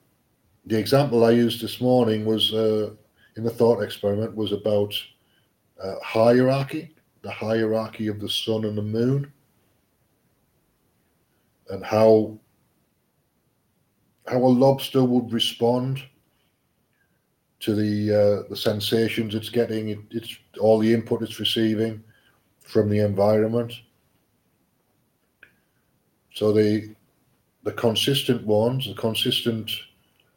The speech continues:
inputs are from the sun and the moon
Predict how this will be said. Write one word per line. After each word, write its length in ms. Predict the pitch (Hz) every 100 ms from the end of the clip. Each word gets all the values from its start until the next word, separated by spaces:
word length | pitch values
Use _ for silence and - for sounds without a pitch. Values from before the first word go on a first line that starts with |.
| _ _ -
inputs 680 | 117 123 - 110 117 - -
are 120 | 101
from 260 | - 98 98
the 100 | 92
sun 640 | - 113 113 117 107 - _ _ _ _ _
and 140 | 95 92
the 60 |
moon 480 | 95 101 113 135